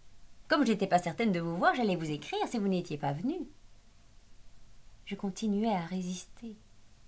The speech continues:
Et cette résistance me coûtait de moins en moins, parce qu'on a beau aimer le poison qui vous fait du mal, quand on en est privé par quelque nécessité depuis déjà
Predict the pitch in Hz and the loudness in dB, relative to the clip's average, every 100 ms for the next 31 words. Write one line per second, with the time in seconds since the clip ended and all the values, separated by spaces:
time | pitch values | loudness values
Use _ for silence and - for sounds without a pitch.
0 | - - - - - - - - - - | -20 -20 -20 -20 -20 -20 -20 -20 -14 -12
1 | - 214 254 220 214 202 214 - 277 277 | -8 -4 -2 -2 0 0 -2 0 0 0
2 | - 196 - 214 254 196 202 202 226 202 | -2 -4 -4 -2 0 0 2 2 0 0
3 | 196 180 180 185 190 - - - - - | 0 -2 -2 -4 -10 -18 -20 -20 -20 -20
4 | - - - - - - 214 - 240 233 | -18 -18 -16 -18 -18 -8 -6 -2 2 4
5 | 208 294 - 233 220 226 285 196 180 - | 4 2 0 -2 2 4 4 0 -2 -4
6 | 165 160 160 156 - - - - - - | -4 -4 -6 -8 -12 -18 -20 -20 -20 -20
7 | - - 180 175 - 180 175 180 254 214 | -18 -6 -6 -4 -6 -4 -2 0 0 -2
8 | 156 160 - - - - - - - - | -6 -14 -18 -18 -18 -16 -16 -18 -20 -20
9 | - - - - - - - - - - | -20 -20 -20 -20 -20 -20 -20 -16 -14 -12
10 | - 226 220 262 285 294 294 220 196 254 | -8 -6 0 2 4 2 0 -2 -2 -2
11 | 254 180 - 202 190 180 180 196 190 - | -2 -6 -2 -4 -2 0 0 0 -4 -6
12 | 180 - 269 220 180 175 180 151 175 175 | -10 -4 -2 0 -4 -6 -6 -2 -2 0
13 | 214 | 0